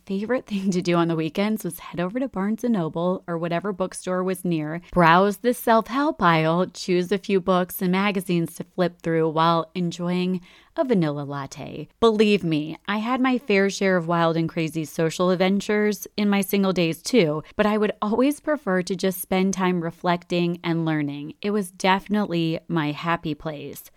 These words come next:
So to find happiness when I wasn't feeling it, I became very good at visualizing my happy places. Taking a meditative moment, seeing a happy place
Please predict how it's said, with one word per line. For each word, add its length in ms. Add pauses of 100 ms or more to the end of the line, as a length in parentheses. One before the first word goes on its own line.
So 180
to 160
find 460
happiness 720
when 140
I 80
wasn't 440
feeling 440
it, 240
I 100
became 400
very 440
good 420
at 160
visualizing 1300
my 180
happy 420
places. 840
Taking 420
a 40
meditative 600
moment, 560
seeing 340
a 60
happy 380
place 440